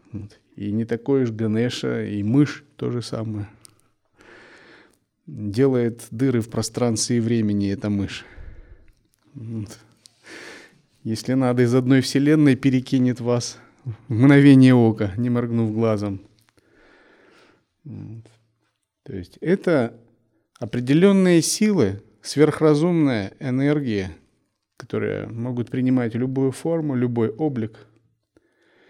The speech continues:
заключающие в себе величайшую мудрость, величайшую в силу Вселенной.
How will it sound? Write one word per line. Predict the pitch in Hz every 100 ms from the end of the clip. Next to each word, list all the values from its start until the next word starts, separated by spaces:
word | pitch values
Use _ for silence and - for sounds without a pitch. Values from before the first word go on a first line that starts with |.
| _ _ _ -
заключающие | 117 117 131 156 151 143 - 131
в |
себе | - 123 113
величайшую | 110 120 - 135 127 - 127
мудрость, | 120 123 120 117 - - -
величайшую | 120 101 104 120 117 - 107
в | 101
силу | - 117 110
Вселенной. | 101 127 113 101 95 87